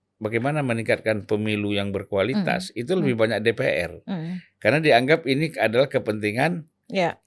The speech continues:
Speaker 1: D P R,
Speaker 2: Ya.
Speaker 1: kepentingan partai politik.
Speaker 2: Hmm. Hmm.
Speaker 1: Jadi pemerintah di sini ya mungkin ada
Speaker 2: Hmm.
Speaker 1: masukan-masukan dari
Speaker 2: Hmm.
Speaker 1: pemerintah, tapi tidak, tidak lebih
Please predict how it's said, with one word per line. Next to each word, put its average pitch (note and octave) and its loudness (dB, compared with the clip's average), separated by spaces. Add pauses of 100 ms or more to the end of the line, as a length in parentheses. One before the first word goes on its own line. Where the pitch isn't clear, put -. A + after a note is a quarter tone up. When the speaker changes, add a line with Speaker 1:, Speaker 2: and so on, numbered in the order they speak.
Speaker 1:
D A2+ 4
P A#2 8
R, C#3+ 8
Speaker 2:
Ya. G3+ 6
Speaker 1:
kepentingan B2 2
partai C#3 8
politik. F#3 6
Speaker 2:
Hmm. F#3+ -2 (100)
Hmm. F#3+ -6 (360)
Speaker 1:
Jadi G#2+ 0
pemerintah C3 2
di C#3 0
sini C3+ 0 (800)
ya G2+ 4
mungkin A#2+ 2
ada B2 10
Speaker 2:
Hmm. A2 6
Speaker 1:
masukan-masukan A2 4
dari G#2 2
Speaker 2:
Hmm. G#2 0
Speaker 1:
pemerintah, G#2 0
tapi D3 -2 (320)
tidak, A#2+ 0 (160)
tidak A#2 -2 (280)
lebih G#2+ -2